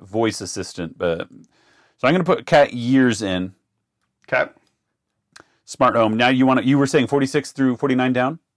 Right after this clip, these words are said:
Speaker 2: Yeah, I think that makes sense to do.
Speaker 1: Yeah.
Speaker 2: Forty-six down, S blank, blank, blank.
Speaker 1: That clue is jib, E G. Jib as an example of what?
Speaker 2: It's a sail.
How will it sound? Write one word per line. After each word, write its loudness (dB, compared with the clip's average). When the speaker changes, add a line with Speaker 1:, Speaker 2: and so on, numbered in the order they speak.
Speaker 2:
Yeah, 0
I -2
think -8
that -6
makes -16
sense -8
to -16
do. -8
Speaker 1:
Yeah. 0
Speaker 2:
Forty-six -2
down, -2
S -2
blank, -4
blank, -6
blank. -10
Speaker 1:
That 0
clue 0
is -6
jib, -4
E -8
G. -12
Jib 0
as 0
an -6
example -2
of -4
what? -2
Speaker 2:
It's -4
a -2
sail. -6